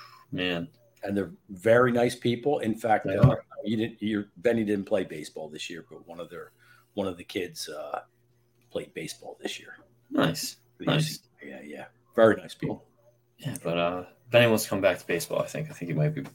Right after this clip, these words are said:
Speaker 1: may, might make a triumphant return next year. So we'll see. We'll see. So,
Speaker 2: So let's
Speaker 1: but,
Speaker 2: get
Speaker 1: uh,
Speaker 2: into it.
Speaker 1: I know, man. One hundred percent.
Speaker 2: One hundred percent.
Speaker 1: One hundred percent.
Speaker 2: I know, I know you're jazzed about it.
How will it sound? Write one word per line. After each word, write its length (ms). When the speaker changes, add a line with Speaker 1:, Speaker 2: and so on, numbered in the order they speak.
Speaker 1:
may, 200
might 160
make 160
a 40
triumphant 440
return 320
next 260
year. 160
So 380
we'll 120
see. 300
We'll 120
see. 160
So, 400
Speaker 2:
So 180
let's 220
Speaker 1:
but, 100
Speaker 2:
get 40
Speaker 1:
uh, 60
Speaker 2:
into 240
it. 200
Speaker 1:
I 120
know, 220
man. 380
One 220
hundred 440
percent. 600
Speaker 2:
One 240
hundred 340
percent. 400
Speaker 1:
One 180
hundred 500
percent. 600
Speaker 2:
I 80
know, 180
I 120
know 160
you're 240
jazzed 460
about 360
it. 60